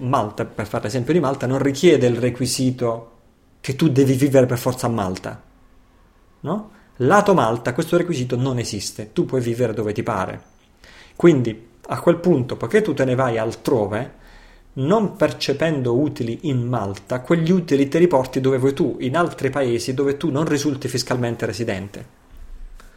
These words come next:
Ecco, dopo aver fat-, averti fatto questa bella spiegazione della strategia delle tre bandiere, spero che non irrompano qui, ehm, gli agenti del fisco internazionale ad arrestarmi. <laughs> È sempre meglio parlarne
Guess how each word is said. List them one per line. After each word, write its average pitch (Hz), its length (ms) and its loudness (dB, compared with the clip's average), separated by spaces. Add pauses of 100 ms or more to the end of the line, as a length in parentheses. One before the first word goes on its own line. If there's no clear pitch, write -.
(220)
Ecco, 123 300 -4
dopo 156 180 2
aver 131 120 4
fat-, 135 280 -4
averti 135 420 0
fatto 131 300 -6
questa 117 200 -6
bella 120 300 0
spiegazione 120 600 -2
della 107 160 -6
strategia 127 440 -4
delle 117 160 -2
tre 180 140 -4
bandiere, 208 340 0
spero 127 360 0
che 117 80 -6
non 117 120 -2
irrompano 123 580 -2
qui, 127 260 -6 (720)
ehm, 110 1040 0
gli 123 120 -2
agenti 123 440 0
del 117 140 0
fisco - 420 -2
internazionale 131 760 0
ad 117 80 0
arrestarmi. 135 760 2
<laughs> - 640 2
È 156 100 4
sempre 151 380 2
meglio 139 220 4
parlarne 127 500 4